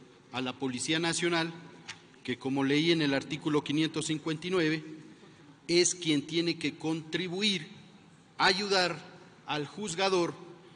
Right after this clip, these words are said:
para garantizar el cumplimiento efectivo de las medidas cautelares señaladas y, en este caso, del dispositivo electrónico.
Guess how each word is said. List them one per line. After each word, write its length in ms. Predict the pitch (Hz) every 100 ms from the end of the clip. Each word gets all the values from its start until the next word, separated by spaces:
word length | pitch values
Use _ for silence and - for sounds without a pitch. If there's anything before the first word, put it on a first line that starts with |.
| - -
para 240 | 156 151
garantizar 920 | 151 190 202 202 - 185 - 190 - -
el 140 | 175 151
cumplimiento 920 | 165 156 156 165 180 190 185 - 180
efectivo 720 | - 170 - 202 185 170 170 - - - - - - 113
de 180 | 170 170
las 280 | 165 156
medidas 680 | 139 139 147 151 151 151 - - -
cautelares 680 | - 135 123 127 127 139 135
señaladas 500 | - 123 135 156 151
y, 60 | 123
en 80 | 131
este 180 | -
caso, 340 | 131 143 131 139 - - - 139
del 140 | 135
dispositivo 560 | 135 131 135 - 139 131
electrónico. 420 | 117 - 98